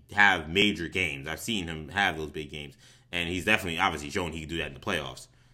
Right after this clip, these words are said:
So that's where there's concern. Like, again, the degree of difficulty is, is high. And what I've said all season and why this series is so interesting is they got, they got Holiday, who's a major upgrade from what they had.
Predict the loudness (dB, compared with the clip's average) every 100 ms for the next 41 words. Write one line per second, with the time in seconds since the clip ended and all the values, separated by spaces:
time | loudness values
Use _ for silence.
0 | _ 0 0 2 2 4 2 0 -4 -8
1 | -4 -2 -4 -10 _ _ _ _ _ _
2 | _ _ _ 4 4 4 -4 -20 -20 -20
3 | -20 _ _ _ -4 0 2 4 2 2
4 | -4 -4 0 0 0 -4 -2 -2 0 -2
5 | -2 -2 -4 -8 -8 -2 2 4 4 0
6 | -2 -2 -2 -2 0 0 2 -2 0 -2
7 | -4 -4 -4 -6 -4 0 0 0 -2 -4
8 | -4 -6 -6 -4 -6 -8 -8 -8 -8 -14
9 | -20 -20 -20 _ -4 -2 0 0 6 6
10 | 6 0 -20 _ _ -20 -8 -2 4 4
11 | 6 6 6 4 2 0 -4 -12 _ -4
12 | -4 -4 -10 -8 -2 0 4 4 6 4
13 | 4 2 -2 -2 -4 -4 -4 0 2 0
14 | -4